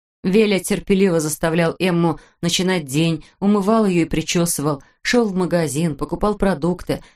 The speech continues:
потом возвращался и готовил обед. Кормил Эмму из ложечки, следил, чтобы она получала нужное количество калорий и витаминов.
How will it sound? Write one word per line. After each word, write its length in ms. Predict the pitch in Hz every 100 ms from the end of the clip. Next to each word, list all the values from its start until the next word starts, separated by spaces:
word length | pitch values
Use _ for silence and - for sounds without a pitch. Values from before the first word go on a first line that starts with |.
| _
потом 300 | 147 147 165
возвращался 680 | 160 156 160 - 185 180 151
и 40 |
готовил 440 | 127 139 156 147 143
обед. 460 | 131 143 160 - _ _ _ _ _ _
Кормил 460 | - 202 214 233 -
Эмму 300 | 190 196 185
из 220 | - 185 170
ложечки, 640 | 170 156 - - - - _ _ -
следил, 400 | 208 202 180 180
чтобы 300 | - 175 175
она 140 | 165
получала 520 | 156 165 165 196 170 156
нужное 340 | 175 147 151
количество 540 | 156 156 135 - 143
калорий 480 | 139 156 139 180 202
и 140 | - 156
витаминов. 680 | 156 170 165 135 113 -